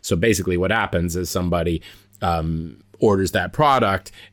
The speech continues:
and then they're prompted to create a username and password, and then that gets them instant access to this whole sort of portal within your website where y-, that you, the, the artist, can design to look and behave any way you want it to.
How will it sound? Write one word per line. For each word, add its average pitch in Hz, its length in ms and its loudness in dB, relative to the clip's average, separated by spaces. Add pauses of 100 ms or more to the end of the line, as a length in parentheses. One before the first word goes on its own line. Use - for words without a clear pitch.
and 92 340 0
then 95 120 0
they're 90 120 0
prompted 90 400 -2
to 90 80 -4
create 87 280 0
a - 20 0
username 87 580 0
and 82 140 -4
password, 95 680 0 (320)
and 90 240 -2
then 87 560 -2
that 92 240 -4
gets - 220 -6
them 87 140 -2
instant 85 360 -4
access 85 440 -6
to 90 140 -4
this 78 300 -6 (160)
whole 92 340 4
sort 85 240 -2
of 82 140 -4
portal 101 480 4
within 87 260 0
your 85 140 0
website 90 560 0
where 85 140 0
y-, 87 200 -2 (140)
that 95 200 -4
you, 107 460 6
the, 98 240 0
the 95 220 -4
artist, 117 420 0
can 98 140 0
design 87 480 -4 (260)
to 92 120 -4
look 92 300 2
and 87 120 2
behave 87 340 0
any 90 160 -2
way 85 180 -2
you 82 160 -2
want 104 280 2
it 90 100 -6
to. 85 300 2